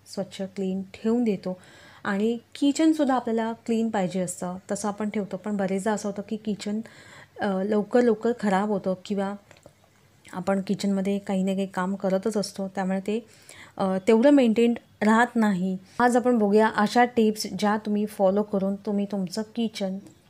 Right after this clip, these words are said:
खूप असं क्लीन आणि ऑर्गनाइज्ड ठेवू शकतात.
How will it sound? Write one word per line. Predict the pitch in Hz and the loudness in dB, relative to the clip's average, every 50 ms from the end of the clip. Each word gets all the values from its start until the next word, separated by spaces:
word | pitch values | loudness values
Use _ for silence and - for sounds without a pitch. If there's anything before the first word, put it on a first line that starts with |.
| _ _ _ | _ _ _
खूप | - 226 214 214 - | 0 0 0 0 0
असं | - 196 - - 202 | -4 -4 -2 -4 -6
क्लीन | 196 - - 240 240 233 240 240 240 | -6 -6 -2 0 2 2 2 2 0
आणि | 208 202 190 196 208 220 | -2 -2 0 0 0 0
ऑर्गनाइज्ड | - 196 185 185 180 - 190 190 190 202 226 220 - - - - - - - - - - - - | 0 0 0 0 0 0 0 0 2 0 0 -2 -4 -6 -10 -20 -18 -20 -20 -20 -20 -20 -8 2
ठेवू | - 254 277 311 | 4 6 8 8
शकतात. | 330 - 277 226 - - - 202 180 175 | 6 6 4 0 0 -2 -4 -4 -4 -4